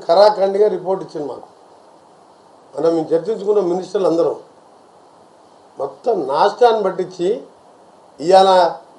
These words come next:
గ్రాడ్యుయేట్ ఎన్నికల గురించి ఆయన రోడ్ల మీద పోయి తీన్మార్ మల్లన్న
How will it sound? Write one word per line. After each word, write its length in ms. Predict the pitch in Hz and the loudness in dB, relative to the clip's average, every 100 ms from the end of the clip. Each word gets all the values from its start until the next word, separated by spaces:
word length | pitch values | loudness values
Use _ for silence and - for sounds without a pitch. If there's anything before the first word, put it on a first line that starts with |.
| - | -4
గ్రాడ్యుయేట్ 480 | 147 190 202 226 208 | 6 8 8 6 6
ఎన్నికల 340 | 202 202 208 202 190 | 4 4 4 4 2
గురించి 220 | 196 202 | -2 -2
ఆయన 140 | 190 175 165 | 0 2 0
రోడ్ల 200 | 190 202 | 0 0
మీద 120 | 202 180 | 0 0
పోయి 180 | 165 202 - - _ _ _ _ _ _ _ _ _ _ - - - _ - - | 0 0 -4 -16 _ _ _ _ _ _ _ _ _ _ -20 -20 -20 _ -20 -8
తీన్మార్ 400 | 165 202 214 214 196 | -4 0 2 2 2
మల్లన్న 260 | 190 202 | 0 2